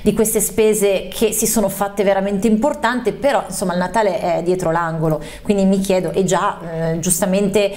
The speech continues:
sia gli imprenditori sia le famiglie stanno cominciando a spendere, perché, eh, cioè, non è che possiamo arrivare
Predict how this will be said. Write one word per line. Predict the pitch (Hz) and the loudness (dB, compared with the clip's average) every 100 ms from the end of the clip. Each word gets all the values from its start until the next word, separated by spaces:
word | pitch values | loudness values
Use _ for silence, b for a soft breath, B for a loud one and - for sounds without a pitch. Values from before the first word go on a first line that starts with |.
| B B | B B
sia | - - 226 202 208 | -2 2 4 4 2
gli | 208 | 0
imprenditori | 208 214 202 202 202 240 208 | -2 0 0 0 2 2 2
sia | 185 196 | 2 0
le | 190 | 0
famiglie | 190 185 208 214 - | 0 0 2 2 2
stanno | - 190 170 | -2 -2 -2
cominciando | 170 175 165 170 | -2 0 0 0
a | 160 | 0
spendere, | - 202 180 170 165 160 | 0 0 0 0 -2 0
perché, | 170 156 185 170 | -2 0 0 0
eh, | - 170 165 160 156 | 0 -2 0 0 0
cioè, | 160 156 156 185 160 | -2 -4 -4 -4 -4
non | 160 - | -4 -4
è | |
che | 170 | -4
possiamo | - 165 180 165 | -4 -2 0 0
arrivare | 165 165 160 160 | 0 0 0 -2